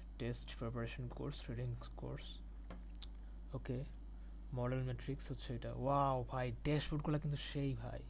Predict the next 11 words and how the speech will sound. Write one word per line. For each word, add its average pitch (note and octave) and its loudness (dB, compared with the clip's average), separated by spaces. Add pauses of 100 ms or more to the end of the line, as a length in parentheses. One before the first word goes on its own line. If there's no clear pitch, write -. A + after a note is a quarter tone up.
(120)
দেখেন। B2 -4 (3500)
ওয়াও, A#2+ 2
নাইস। B2+ -2 (1900)
So, D3+ 4
এটা D3+ 8
কিন্তু D3+ 8
খুবই D3 8
নাইস C#3 6
একটা C#3 2
জিনিস B2+ 2 (180)
দেখলাম। C3 0